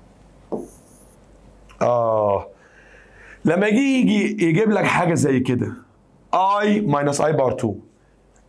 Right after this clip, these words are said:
أي حاجة فيها باور قول لنفسك ده خدعة، ده فخ. هدخلها زي ما هي كده على الكالكوليتر هتبقى I minus I power two.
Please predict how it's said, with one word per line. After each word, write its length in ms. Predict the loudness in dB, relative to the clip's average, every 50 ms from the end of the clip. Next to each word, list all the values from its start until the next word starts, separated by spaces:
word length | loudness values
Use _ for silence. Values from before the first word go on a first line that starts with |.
| _ _
أي 280 | -2 0 2 2 2 0
حاجة 240 | 0 0 0 0 0
فيها 300 | 0 0 0 2 0 2
باور 360 | 2 2 2 2 2 0 0
قول 300 | -2 -2 -2 -2 0 2
لنفسك 300 | 2 0 0 0 0 -2
ده 140 | 0 0 -2
خدعة، 520 | -2 0 -2 0 0 0 -2 -2 -4 -8 -6 -6
ده 100 | -6 -2
فخ. 460 | -2 -2 -2 0 -2 -4 -6 -8 -10 -16 -20 _ _ _ _ -20 -20 -16 _
هدخلها 720 | -4 0 0 2 0 2 2 2 2 2 2 0 0 -2 -2
زي 260 | 0 0 2 2 2
ما 100 | 2 2
هي 80 | 2 2
كده 160 | 2 2 2
على 80 | 2
الكالكوليتر 420 | 0 0 0 0 0 0 2 0 0
هتبقى 440 | 0 0 0 0 2 2 2 2 2
I 20 |
minus 480 | 2 0 0 0 0 0 0 0 -2 0
I 160 | 0 0 0 2
power 240 | 0 0 0 0 0
two. 140 | -2 -2 -2